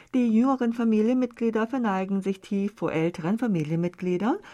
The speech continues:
um ihnen Respekt zu zollen und ein langes, gesundes Leben zu wünschen. Die Älteren geben ihnen dafür ein Geldgeschenk, das als Sebeton bezeichnet wird. Für viele junge Angestellte stellen diese Geldgeschenke für die Neujahrsverbeugungen manchmal eine finanzielle Belastung dar.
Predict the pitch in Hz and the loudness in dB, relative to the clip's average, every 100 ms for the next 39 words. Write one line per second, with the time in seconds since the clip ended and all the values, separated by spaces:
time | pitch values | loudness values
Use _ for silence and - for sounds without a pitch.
0 | - 254 233 214 196 175 - - 175 180 | -6 0 2 2 0 -2 -6 -6 -6 -6
1 | 226 226 226 208 208 208 202 208 202 - | -12 -8 -4 -2 -2 -2 -2 -2 -4 -2
2 | 160 156 165 190 226 - 226 165 196 - | -2 0 0 -2 -2 -4 -2 -2 -4 -2
3 | 170 139 135 135 135 127 123 120 80 - | -2 -2 -2 -6 -4 -4 -4 -8 -10 -14
4 | - - 165 151 180 - 269 339 294 262 | -18 -6 -4 -2 -2 -4 -2 0 2 2
5 | 269 240 240 240 226 233 226 196 185 170 | 0 -2 -2 0 0 -2 0 -2 0 -2
6 | 175 - 214 214 208 214 - - 175 165 | -2 -4 -2 0 0 -2 -8 -8 -6 -2
7 | 165 165 - - - 240 233 226 185 185 | -2 -4 -6 -20 -6 0 2 2 -4 -4
8 | - 160 190 240 226 - 139 139 117 - | -4 -2 -2 -2 -4 -4 -6 -4 -6 -6
9 | 90 - - _ _ - - - - - | -10 -12 -20 _ _ -20 -20 -20 -16 0
10 | 294 269 285 294 269 247 262 - 214 269 | 0 4 4 6 4 4 2 2 0 0
11 | 311 277 269 269 262 - 240 233 220 226 | -2 0 2 2 2 2 0 2 0 0
12 | 220 185 202 - 247 247 240 226 226 233 | 0 0 -4 -4 -4 -2 -2 0 -2 -2
13 | 214 196 185 208 233 - 202 196 180 185 | -2 0 0 0 -2 -4 -6 -2 0 0
14 | 190 185 185 185 165 165 165 165 180 202 | -2 -2 0 0 -2 -2 -4 -2 -4 -4
15 | 170 160 160 170 233 202 147 - 135 131 | -4 -4 -4 -4 -2 -2 -4 -6 -8 -6
16 | 120 - | -6 -8